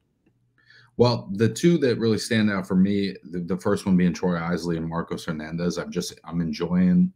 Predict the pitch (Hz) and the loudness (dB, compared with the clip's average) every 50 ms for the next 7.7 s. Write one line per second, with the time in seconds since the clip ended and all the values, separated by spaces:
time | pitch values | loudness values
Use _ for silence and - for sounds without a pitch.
0 | _ _ - - - - 90 90 90 87 87 87 - - - _ _ _ _ _ | _ _ -14 -12 -4 -2 0 0 2 2 0 0 -2 -4 -8 _ _ _ _ _
1 | _ _ _ _ _ _ _ _ _ _ _ - - 92 92 92 92 90 90 87 | _ _ _ _ _ _ _ _ _ _ _ -2 0 2 2 4 4 2 2 0
2 | 85 80 82 80 76 - 90 87 92 95 92 90 - - - 82 82 85 90 90 | -2 -2 -6 -8 -4 -2 0 0 2 2 0 -2 -4 -8 -8 -8 -4 -2 0 0
3 | 90 82 90 90 - - 98 90 - 98 90 90 - - - 90 85 90 92 90 | 0 0 -2 -4 -4 -4 -6 -6 -2 -2 -2 -2 -4 -6 -6 -4 -2 0 2 2
4 | 87 82 82 80 76 - - 92 95 95 95 92 - - - - - _ _ 87 | 0 0 -2 -6 -8 -4 -2 -2 0 0 -2 -4 -8 -12 -12 -12 -16 _ _ -6
5 | 87 87 87 90 90 90 - - - - - - 92 90 87 90 87 - - 90 | -4 -2 0 0 0 -2 -4 -6 -14 -12 -4 0 2 2 2 2 -2 -4 -6 -12
6 | - - 95 90 87 85 80 - - 85 80 87 87 92 92 92 92 90 98 95 | -6 -4 -4 -2 -2 -4 -6 -8 -10 -8 -6 -4 0 2 2 2 2 0 2 2
7 | 92 87 87 87 87 87 87 87 85 78 - - - | 2 2 2 2 0 0 0 -2 -2 -4 -6 -12 -16